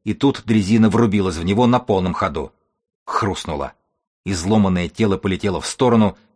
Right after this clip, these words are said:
сбив по пути двоих замешкавшихся собратьев, и исчезло в темноте. Раз, два,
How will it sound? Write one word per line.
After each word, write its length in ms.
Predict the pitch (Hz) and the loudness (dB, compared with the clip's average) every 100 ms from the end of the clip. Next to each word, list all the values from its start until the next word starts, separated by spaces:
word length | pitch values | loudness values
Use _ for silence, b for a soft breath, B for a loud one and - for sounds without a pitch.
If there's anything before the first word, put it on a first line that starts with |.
| - | -8
сбив 460 | 98 92 113 104 | -6 -2 0 0
по 80 | - | -4
пути 420 | - 87 113 123 | -8 -6 0 0
двоих 440 | 98 90 101 107 92 | 0 -2 -2 -2 -2
замешкавшихся 760 | 98 98 95 - - 95 - | -4 -2 -2 -4 -6 -6 -6
собратьев, 600 | - 95 80 76 80 - - _ _ - | -4 -4 -4 -6 -8 -14 -18 _ _ -2
и 160 | 135 120 | 0 2
исчезло 420 | - 101 82 87 | 0 -2 -2 -6
в 60 | |
темноте. 520 | - 82 85 - 69 - _ _ _ _ _ | -6 -6 -6 -6 -10 -12 _ _ _ _ _
Раз, 540 | - 101 98 - - - | -4 -2 -2 -2 -8 -10
два, 440 | 78 76 73 64 | -10 -4 -4 -6